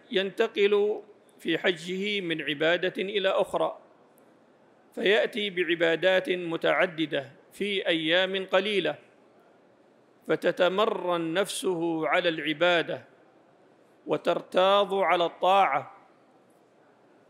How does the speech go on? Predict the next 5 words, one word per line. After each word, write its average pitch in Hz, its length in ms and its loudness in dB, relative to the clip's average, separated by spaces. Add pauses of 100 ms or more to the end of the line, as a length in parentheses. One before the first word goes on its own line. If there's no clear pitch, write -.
حتى 190 540 0
يصير 180 560 0
إذا 170 500 -2
أخلص 175 400 -2
لله 170 720 0